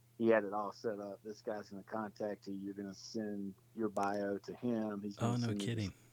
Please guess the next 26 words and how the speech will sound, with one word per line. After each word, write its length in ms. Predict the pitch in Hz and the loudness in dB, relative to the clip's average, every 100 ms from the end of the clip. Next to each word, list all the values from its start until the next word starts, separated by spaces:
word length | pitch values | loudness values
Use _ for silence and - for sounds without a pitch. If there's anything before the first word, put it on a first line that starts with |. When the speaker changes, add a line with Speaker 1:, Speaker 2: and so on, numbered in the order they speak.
| - | -8
Speaker 1:
this, 120 | 107 - - - - | -8 -8 -20 -10 0
yeah. 240 | 104 98 92 - - | 2 2 -2 -14 -12
I 40 | |
was 100 | 107 | -2
like, 140 | 101 87 | 0 2
"Wow. 240 | 107 117 - - - - - - - 98 | 4 4 0 -14 -14 -20 -20 -20 -12 -2
Okay." 200 | 113 110 - - - - - - - - - - - | 0 0 -4 -20 -20 -20 -20 -20 -20 -20 -20 -20 -6
Speaker 2:
Yeah, 260 | 98 92 85 - - - - | 0 0 0 -8 -20 -16 -6
I'll 100 | 101 | 0
get 200 | 92 - | 0 0
there. 220 | 82 85 - - - - - - - - - | -4 -6 -14 -20 -20 -20 -20 -20 -20 -20 -12
Speaker 1:
<laughs> 240 | - - | -6 4
Yeah. 160 | 175 135 - - 175 | 6 6 2 -2 0
Speaker 2:
<laughs> 60 | - - - - - - - - - - - - | 2 2 -2 -4 -20 -20 -16 -16 -14 -16 -12 -2
Yeah. 260 | 98 78 - | -2 -2 -4
Speaker 1:
So, 240 | 98 90 92 - - | -4 -4 -8 -4 6
oh, 80 | 147 | 8
that's 160 | 156 | 6
cool. 360 | - 147 151 123 117 | 4 0 0 -2 0
Uh, 340 | 117 117 110 107 - - - - - - - - | 2 2 0 -6 -18 -20 -20 -20 -20 -20 -20 -4
yeah, 120 | 151 | 0
it's, 160 | - - 139 | 0 -4 -16
it's, 120 | 131 135 | -14 -16
it's 140 | 123 131 | -14 -6
nice, 300 | 135 139 - - - | -2 -4 -6 -18 -10
uh, 140 | 120 | -10